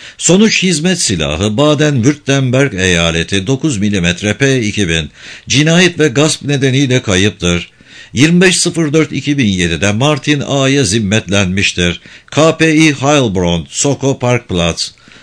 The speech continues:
Polis müdürü Stenzel bu tespitle ilgili bilgilendirilmiştir. Dengler dişlerinin arasından bir ıslık koyuverdi. Demek bulunan silah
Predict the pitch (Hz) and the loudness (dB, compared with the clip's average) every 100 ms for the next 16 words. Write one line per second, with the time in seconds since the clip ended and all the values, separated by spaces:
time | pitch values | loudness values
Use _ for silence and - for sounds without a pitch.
0 | _ 131 175 220 - 82 85 85 - 92 | _ 0 2 0 -2 -4 -2 -2 -2 0
1 | 90 92 107 104 143 151 143 - 151 151 | 0 0 0 0 -2 0 0 0 -4 0
2 | 147 139 139 139 123 110 107 110 107 98 | 0 2 0 0 -2 -2 0 0 0 0
3 | 98 95 95 - 90 92 - _ _ _ | 0 0 -2 0 -2 -2 -6 _ _ _
4 | _ _ - - - - 139 202 185 185 | _ _ -20 -20 -18 -2 2 4 4 2
5 | 165 175 - 165 170 143 82 80 90 107 | 2 -2 0 0 2 2 0 0 0 0
6 | 110 113 131 123 - 135 - 110 104 113 | 0 0 0 -2 -2 -4 -2 -2 0 2
7 | 87 90 90 87 127 175 143 156 156 180 | 0 0 0 0 0 0 0 -2 0 0
8 | 175 147 160 | 0 -2 -2